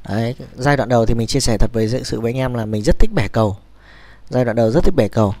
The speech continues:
Đấy, cứ cầu chạy dài được ba bốn tay bắt đầu bẻ. Nhưng mà anh em phải biết là bẻ thì làm sao mà, mà nó gãy được, đúng không?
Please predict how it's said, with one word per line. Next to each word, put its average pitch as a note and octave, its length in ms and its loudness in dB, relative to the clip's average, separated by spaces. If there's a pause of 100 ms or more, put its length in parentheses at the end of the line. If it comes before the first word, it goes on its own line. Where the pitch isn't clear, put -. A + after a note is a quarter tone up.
(140)
Đấy, A2+ 440 -8
cứ D3+ 100 -4
cầu B2 240 2
chạy A2 200 -4
dài A2+ 160 0
được G#2+ 100 -6
ba A#2+ 160 0
bốn A2 160 2
tay B2 120 4
bắt B2+ 80 0
đầu A#2 100 -2
bẻ. G#2+ 200 -2 (640)
Nhưng C#3 100 -8
mà C3 80 -2
anh C3+ 140 -4
em C#3 120 -2
phải A#2+ 80 -2
biết G#2+ 280 -4
là C3 100 -4
bẻ G#2+ 400 0
thì G#2 120 -2
làm G#2 160 -4
sao B2 220 2
mà, G#2+ 160 -4
mà F2+ 300 -8
nó G2+ 120 -6
gãy C#3 240 -4
được, A#2 160 -4
đúng A2 160 -4
không? - 120 -6